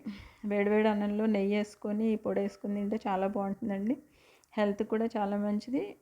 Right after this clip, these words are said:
ఆ, చేసుకోవడం కూడా చాలా ఈజీ అండి. ఇప్పుడు మనకి వేప పూత బాగా వస్తుంది.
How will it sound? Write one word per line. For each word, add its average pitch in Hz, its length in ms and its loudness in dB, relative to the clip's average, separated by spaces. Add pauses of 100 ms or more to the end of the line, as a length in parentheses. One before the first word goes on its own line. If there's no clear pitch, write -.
(120)
ఆ, 202 260 0
చేసుకోవడం 220 520 0
కూడా 240 160 2
చాలా 214 320 2
ఈజీ 208 320 0
అండి. 208 260 0
ఇప్పుడు 247 280 0
మనకి 196 420 -2
వేప 185 220 0
పూత 220 220 -8
బాగా 196 340 0
వస్తుంది. 208 480 -4